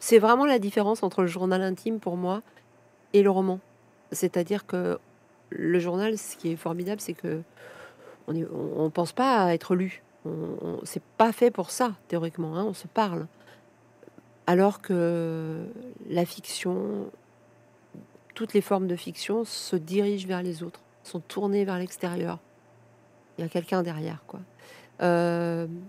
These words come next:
il y a à la fois ça, ce, ce dialogue, cette nécessité de dialogue,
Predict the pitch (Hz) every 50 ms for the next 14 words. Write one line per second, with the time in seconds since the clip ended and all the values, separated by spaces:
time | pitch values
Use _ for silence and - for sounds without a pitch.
0 | 208 _ _ _ _ _ _ _ - - - 208 208 214 202 208 - 214 214 208
1 | 202 - - 214 202 190 - - - 202 220 277 320 - - _ _ - - -
2 | - - - - - 214 208 175 202 185 180 185 185 196 185 - - - - 202
3 | 202 - - 202 - - 190 - - 190 165 170 180 175 170 180 208 220 185 165